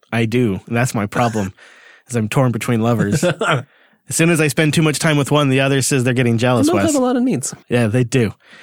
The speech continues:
Speaker 1: including resources, I tell you what. Anyways, that's it for today, I think. I think that's all we'll have on,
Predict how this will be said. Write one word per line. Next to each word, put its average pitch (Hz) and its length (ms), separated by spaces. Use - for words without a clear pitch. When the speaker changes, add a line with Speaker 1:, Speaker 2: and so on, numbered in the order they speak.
Speaker 1:
including 123 520
resources, 113 580
I 92 60
tell 104 220
you 98 180
what. 95 260
Anyways, 127 500
that's 143 240
it 139 120
for 127 140
today, 104 340
I 95 40
think. 92 360
I 135 80
think 139 120
that's 135 180
all 113 120
we'll 95 100
have 90 240
on, 92 140